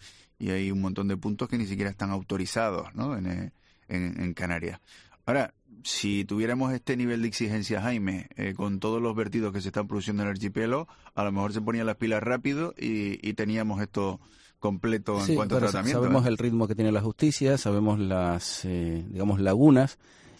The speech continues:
Speaker 2: y a partir de ahí,
Speaker 1: El nivel
Speaker 2: eh,
Speaker 1: de
Speaker 2: no, no, no es
Speaker 1: sensibilidad
Speaker 2: menos,
Speaker 1: de
Speaker 2: no,
Speaker 1: los mandatarios locales.
Speaker 2: y no es menos cierto que en este tipo de actuaciones que se adoptan o que se dejan de adoptar, entre otras derivadas, porque está evidentemente el acabar en un juzgado,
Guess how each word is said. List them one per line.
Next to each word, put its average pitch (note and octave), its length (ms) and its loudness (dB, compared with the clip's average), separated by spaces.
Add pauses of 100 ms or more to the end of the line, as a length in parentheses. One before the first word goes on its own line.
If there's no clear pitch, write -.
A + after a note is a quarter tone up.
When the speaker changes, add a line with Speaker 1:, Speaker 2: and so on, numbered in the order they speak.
(100)
Speaker 2:
y G2+ 80 2
a F#2+ 40 2
partir G2 320 0
de G2+ 80 4
ahí, A#2 160 6
Speaker 1:
El B2+ 120 4
nivel C3 260 4
Speaker 2:
eh, C#3 60 2
Speaker 1:
de - 120 0
Speaker 2:
no, - 0 -
no, - 0 -
no - 40 8
es - 40 2
Speaker 1:
sensibilidad B2 480 6
Speaker 2:
menos, A#2+ 240 6
Speaker 1:
de B2 80 4
Speaker 2:
no, G#2+ 60 8
Speaker 1:
los A2 80 6
mandatarios A#2 520 2
locales. E3 560 0
Speaker 2:
y A2 140 2
no A2 100 4
es G#2 60 0
menos A2+ 340 4
cierto C3+ 500 4
que A#2 400 0
en F#2+ 220 0
este F2 460 -6
tipo G#2+ 460 0
de G2 300 2
actuaciones F2 640 0 (440)
que E2 100 -6
se D#2+ 440 -2
adoptan F#2+ 480 2
o F2+ 160 -2
que D#2 120 -6
se E2+ 160 -4
dejan G#2 320 -2
de G#2+ 80 2
adoptar, G#2+ 440 2 (680)
entre G2+ 320 2
otras C#3 220 4
derivadas, B2+ 460 6
porque - 200 -6
está F2+ 140 -2
evidentemente F2 560 0
el D2+ 80 0
acabar D#2 260 -2
en F2 100 0
un F#2 60 0
juzgado, F2+ 480 -2